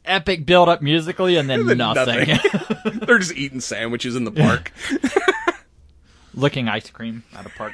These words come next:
Speaker 1: bench.
Speaker 2: <laughs> Yeah. Like, "Oh, that's kind of a letdown." <laughs>
Speaker 1: Make memes worthy again.
Speaker 2: Yeah.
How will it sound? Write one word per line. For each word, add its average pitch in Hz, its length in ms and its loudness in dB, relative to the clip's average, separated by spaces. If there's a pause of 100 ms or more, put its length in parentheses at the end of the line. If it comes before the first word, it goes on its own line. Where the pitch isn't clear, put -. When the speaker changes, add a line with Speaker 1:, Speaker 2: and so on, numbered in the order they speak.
Speaker 1:
bench. - 240 -6 (100)
Speaker 2:
<laughs> 302 140 -2 (140)
Yeah. 190 320 2 (1700)
Like, 117 160 -4
"Oh, 170 220 4
that's 147 320 -2
kind 98 260 -10
of 98 80 -6
a 101 60 -8
letdown." 143 400 0 (100)
<laughs> - 120 -20
Speaker 1:
Make 110 480 0
memes 131 420 2
worthy 117 520 2
again. 85 500 -8 (840)
Speaker 2:
Yeah. 107 340 -12